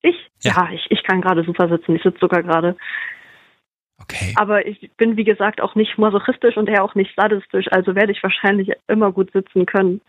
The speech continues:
Speaker 2: Ja, wobei, das ist ja manchmal, ist das so, da kommt man ja in so einen Flow rein und dann macht man irgendwelche Dinge, weil die gehen halt gerade. Man hat ja manchmal diese Tagesform, die einfach dann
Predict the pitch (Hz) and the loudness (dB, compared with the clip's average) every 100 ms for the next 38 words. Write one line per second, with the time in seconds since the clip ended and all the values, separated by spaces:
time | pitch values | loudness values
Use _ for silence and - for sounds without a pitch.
0 | _ _ - - - - 123 175 180 180 | _ _ -20 -20 -16 -2 0 2 0 0
1 | 175 180 170 160 175 165 165 165 170 156 | 2 0 0 -2 0 2 2 0 0 0
2 | - 143 147 139 127 - - 143 139 117 | 0 0 2 2 2 0 0 0 0 0
3 | 113 - 143 165 113 82 120 156 123 110 | -2 0 0 0 -2 0 0 0 -2 0
4 | 120 123 120 120 117 113 135 - 127 117 | 0 0 0 -2 0 0 0 -2 -2 0
5 | 127 131 123 110 143 127 110 117 110 135 | 0 -2 -4 -2 0 2 0 0 0 0
6 | 160 87 - - 90 95 104 131 120 101 | 0 -2 -2 0 0 0 0 2 0 0
7 | 110 101 110 - 107 139 147 - 120 127 | 0 -2 -2 0 0 0 -2 0 0 0
8 | 120 113 - 104 113 - 107 104 | 0 0 0 -2 -2 0 0 0